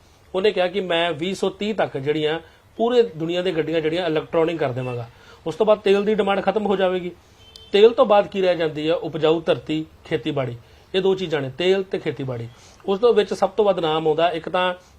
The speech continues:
ਪੰਜਾਬ ਦਾ ਆਉਂਦਾ, ਇੱਕ ਉਹਨਾਂ ਹੋਰ ਇੱਕ ਕਿਸੇ ਕੰਟਰੀ ਦੇ ਇੱਕ ਸ਼ਹਿਰ ਦਾ ਨਾਮ ਲਿਆ ਸੀ ਕਿ ਉਹ ਸਭ ਤੋਂ, ਇਹ ਦੋ ਜ਼ਮੀਨਾਂ ਸਭ ਤੋਂ ਵੱਧ ਉਪਜਾਊ ਨੇ। ਉਸ ਤੋਂ ਬਾਅਦ ਟਾਰਗੇਟ ਜਿਹੜਾ ਪੰਜਾਬ ਨੂੰ, ਅਹ, ਜਿਹੜਾ ਉਪਜਾਊ ਜ਼ਮੀਨਾਂ ਨੂੰ ਕੀਤਾ ਜਾਣਾ,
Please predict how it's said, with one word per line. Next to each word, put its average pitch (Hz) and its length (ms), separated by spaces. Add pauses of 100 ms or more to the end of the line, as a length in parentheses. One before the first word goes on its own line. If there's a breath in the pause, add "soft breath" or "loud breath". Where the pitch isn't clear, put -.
(120)
ਪੰਜਾਬ 151 360
ਦਾ 180 80
ਆਉਂਦਾ, 196 120
ਇੱਕ 196 140
ਉਹਨਾਂ 196 160
ਹੋਰ 185 180
ਇੱਕ 190 100
ਕਿਸੇ 165 180
ਕੰਟਰੀ 156 280
ਦੇ 160 60
ਇੱਕ 156 80
ਸ਼ਹਿਰ 170 240
ਦਾ 170 120
ਨਾਮ 135 220
ਲਿਆ 127 160
ਸੀ 135 160 (340 loud breath)
ਕਿ 190 100
ਉਹ 185 240
ਸਭ 180 120
ਤੋਂ, 190 160
ਇਹ 185 100
ਦੋ 170 200
ਜ਼ਮੀਨਾਂ 160 340
ਸਭ 165 120
ਤੋਂ 190 120
ਵੱਧ 156 160
ਉਪਜਾਊ 135 320
ਨੇ। 120 100 (340 loud breath)
ਉਸ 185 80
ਤੋਂ 233 120
ਬਾਅਦ 233 120
ਟਾਰਗੇਟ 185 340
ਜਿਹੜਾ 190 240
ਪੰਜਾਬ 135 460
ਨੂੰ, 156 200
ਅਹ, 156 40
ਜਿਹੜਾ 160 260
ਉਪਜਾਊ 147 360
ਜ਼ਮੀਨਾਂ 139 320
ਨੂੰ 151 80
ਕੀਤਾ 147 240
ਜਾਣਾ, 139 240